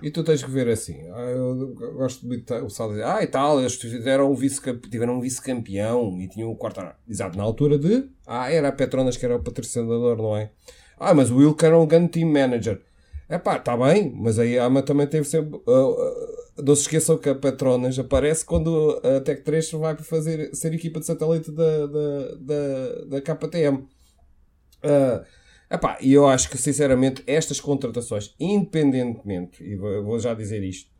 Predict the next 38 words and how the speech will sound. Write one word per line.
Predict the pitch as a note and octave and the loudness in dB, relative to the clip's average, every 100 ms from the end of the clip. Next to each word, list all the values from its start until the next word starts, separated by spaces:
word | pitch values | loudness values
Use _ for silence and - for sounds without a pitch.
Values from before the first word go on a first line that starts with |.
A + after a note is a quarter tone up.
| _ _ _ _ | _ _ _ _
se | - - E3+ E3 - | -6 0 0 0 0
o | B2+ | 2
Miguel | C3 A#2+ A#2+ A2 - | 2 2 0 -2 -4
aceitar | A2+ B2+ A#2+ A2+ G#2+ | -6 -6 -6 -6 -6
a | |
proposta | G2+ G2+ A2+ G#2+ G2 | -8 -10 -8 -8 -8
da | G2+ | -12
Tech | G#2 G#2+ G#2 | -10 -10 -12
três, | - G2 G2+ - _ _ _ _ _ - | -10 -10 -10 -12 _ _ _ _ _ -12
a | |
K | - E3 D#3+ | -2 0 0
T | C#3+ A#2+ | -2 -2
M | A2 | -2
tem | B2+ A#2+ | -4 -6
tudo | B2 D3 | -4 -6
para | - D3 | -4 -6
poder | C3 C#3 | -4 -2
evoluir. | C3 G2 G2 F#2 | -2 -2 -4 -4
E | F#2+ | -4
já | B2+ | -4
se | B2+ - | -6 -4
fala | C#3+ C#3+ | -2 -2
que | C#3 C3+ A#2+ A2+ | -4 -2 0 0
vem | A#2 B2 | 0 0
uma | B2+ | 2
moto | C3 E3 F3 D3 | 6 4 4 -2
completamente | - C#3+ C3+ F3+ E3+ D#3 E3+ E3+ | -2 -2 -2 -4 0 0 0 -2
diferente | - D3 - D3 F3+ F3+ - _ _ _ | -4 -8 -4 -2 -2 -4 -14 _ _ _
para, | D3 C#3+ B2+ G#2+ | -2 2 2 0
para | - C3 | -4 -6
a | A#2 | -6
K | C#3 - B2 | -6 -6 -6
T | G#2+ | -6
M, | E2+ D2+ _ _ _ _ | -6 -8 _ _ _ _
para | A2 A2+ | -4 -2
o | G2 | -2
ano. | D2 - _ _ _ _ _ | -4 -12 _ _ _ _ _
Ah, | - A#2 A#2 A2 G#2+ | -6 -4 -2 -2 -4